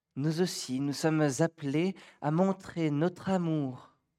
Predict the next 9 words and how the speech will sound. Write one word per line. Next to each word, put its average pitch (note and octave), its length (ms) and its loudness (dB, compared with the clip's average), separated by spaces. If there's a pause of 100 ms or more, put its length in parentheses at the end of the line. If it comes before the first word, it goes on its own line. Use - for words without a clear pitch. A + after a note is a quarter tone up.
(340)
les C#3 280 0
uns F#3+ 60 4
envers E3 320 2
les D#3+ 240 0
autres G3 420 -4 (380)
en D3 80 0
faisant F3+ 380 0
preuve E3+ 560 0
d'hospitalité, A#2+ 1400 -4